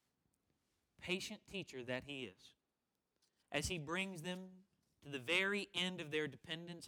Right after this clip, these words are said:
on self, so that they might wake up tomorrow aware of their own brokenness and forever dependent upon him.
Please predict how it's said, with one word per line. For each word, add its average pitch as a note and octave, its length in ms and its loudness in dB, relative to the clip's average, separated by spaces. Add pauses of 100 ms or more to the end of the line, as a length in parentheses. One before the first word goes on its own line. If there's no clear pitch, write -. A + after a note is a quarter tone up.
on D#3 480 4
self, C#3+ 440 2 (1160)
so D#3+ 160 0
that D#3+ 160 2
they E3 120 4
might F3+ 260 2
wake E3 240 2
up - 180 -4
tomorrow D3 640 6 (960)
aware D3 520 6
of C#3+ 100 -2
their C3+ 140 4
own D#3+ 180 6
brokenness C3+ 760 2 (680)
and B2+ 160 -2
forever C#3+ 460 4
dependent A#2 540 -6
upon A#2 340 -4
him. A2 180 -10